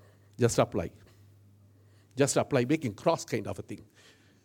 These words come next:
Lintel and doorpost. Lintel and doorpost. Apply the blood. The angel of death will pass over.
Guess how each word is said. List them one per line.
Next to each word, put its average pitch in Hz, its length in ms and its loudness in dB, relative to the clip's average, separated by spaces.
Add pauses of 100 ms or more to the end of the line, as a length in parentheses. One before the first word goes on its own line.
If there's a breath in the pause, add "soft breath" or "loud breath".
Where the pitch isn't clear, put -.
(540 soft breath)
Lintel 120 480 0
and 95 120 -6
doorpost. - 580 -4 (1500 soft breath)
Lintel 147 320 2
and 113 100 2
doorpost. 110 600 -2 (920 soft breath)
Apply 127 280 2
the 120 100 4
blood. 113 340 4 (1160)
The 120 240 4 (440)
angel 143 380 6
of - 160 -6
death - 380 0
will 113 120 2
pass - 460 -6
over. - 260 -8